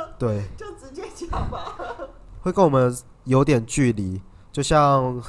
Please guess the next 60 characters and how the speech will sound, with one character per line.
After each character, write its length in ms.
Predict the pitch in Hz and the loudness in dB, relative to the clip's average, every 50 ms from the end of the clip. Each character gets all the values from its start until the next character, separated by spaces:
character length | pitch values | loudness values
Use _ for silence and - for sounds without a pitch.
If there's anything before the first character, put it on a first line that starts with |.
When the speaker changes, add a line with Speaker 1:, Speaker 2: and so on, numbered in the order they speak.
| - - - - - - - | -12 -14 -14 -16 -16 -14 -6
Speaker 1:
他 140 | - - 147 | -2 0 4
们 100 | 147 139 | 4 6
会 140 | 135 151 135 | 6 6 6
很 180 | 127 117 104 | 4 2 -2
常 220 | - - 107 101 101 | -4 -6 -6 -6 -6
迟 240 | - - - 101 | -6 -6 -6 -6
到， 320 | 95 - 117 110 101 92 92 - - - - - - - - - | -2 0 0 2 0 0 -4 -10 -16 -20 -20 -20 -20 -20 -8 0
那 180 | 143 139 135 127 | 2 4 4 4
很 140 | 127 117 | 2 0
常 180 | 113 - 123 117 | -2 -2 -2 -4
迟 180 | 117 - - 120 | -4 -6 -2 2
到 220 | 139 139 139 135 | 4 4 4 4
这 100 | 127 - | 2 0
件 200 | 131 147 143 139 | -2 0 0 0
事 180 | 135 - 143 131 | 0 0 -2 -2
情 220 | - - 117 104 | -2 -4 -4 -4
的 100 | 110 107 | -4 -2
话， 340 | 101 135 123 120 110 107 101 - - - - - - - | 0 2 2 4 2 2 -2 -6 -12 -20 -20 -20 -20 -2
就 140 | - - 151 | 4 6 8
会 120 | 156 156 143 | 8 8 8
影 140 | 120 123 | 4 0
响 260 | 127 - 147 123 110 - | -2 -2 -2 -2 0 4
到 300 | 127 123 123 120 117 113 | 6 6 6 6 6 4
顾 260 | 110 - - 151 131 | 0 -2 -2 0 2
客 220 | - 151 143 131 | 4 4 4 4
点 180 | 120 - 113 101 | 2 0 -4 -6
餐 200 | 98 - 123 113 | -6 -6 -4 -4
的 100 | 113 107 | -4 -6
权 260 | - - 117 101 98 | -4 -4 -4 -4 -4
益。 280 | 101 113 110 101 95 98 - _ _ _ - - - - - - | -4 -6 -6 -6 -6 -10 -14 _ _ _ -20 -20 -20 -20 -10 -2
如 120 | - 143 | 0 4
果 140 | 156 185 170 | 6 8 8
我 60 | 147 | 8
们 120 | 127 127 123 | 8 4 2
是 280 | - - 147 143 139 | 0 0 0 0 0
十 180 | 135 - - 127 | 0 -2 -4 -2
点 160 | 127 127 107 | -2 -4 -2
开 220 | 101 - 127 117 113 | -2 -2 -2 -2 -2
店， 280 | - 127 117 104 98 98 - - - - - - - - | 0 -2 -2 -2 -2 -6 -12 -20 -20 -20 -20 -20 -16 -4
他 160 | - 156 156 | 2 2 2
十 200 | - - - 139 | 4 2 0 -2
点 240 | 131 135 139 131 135 | 0 0 0 0 0
五 160 | 120 120 113 | -2 -4 -6
分 240 | 104 - 123 120 117 | -4 -2 -2 -2 -2
才 240 | 117 - 120 101 101 | -4 -6 -6 -6 -6
到， 360 | 98 - - 110 98 92 92 - - - - - - - - - - - - | -4 0 0 0 0 0 -4 -10 -16 -20 -20 -20 -20 -20 -20 -20 -20 -8 -2
那 260 | 143 139 127 120 120 | 0 2 2 2 0
客 260 | - - - 170 156 | -2 0 2 2 4
人 200 | 135 123 117 113 110 | 4 4 2 0 -2
点 200 | - - 110 104 | -4 -4 -4 -2
餐 180 | 101 131 131 | -2 -2 -2
的 160 | 127 127 117 113 - - - _ _ _ _ _ | 0 0 -2 -4 -6 -10 -20 _ _ _ _ _
权 260 | - - - 120 117 123 | -10 -4 -4 -2 -2 0
益 160 | 131 131 120 | -2 -2 0
就 140 | 117 131 127 | 2 0 0
受 200 | - - 131 120 | 2 2 2 4
到 140 | 123 117 | 4 4
了 100 | 113 110 | 4 2
影 240 | 104 90 98 98 104 | 0 -2 -4 -6 -6
响。 280 | 104 - 120 98 90 | -4 -2 -2 -2 -4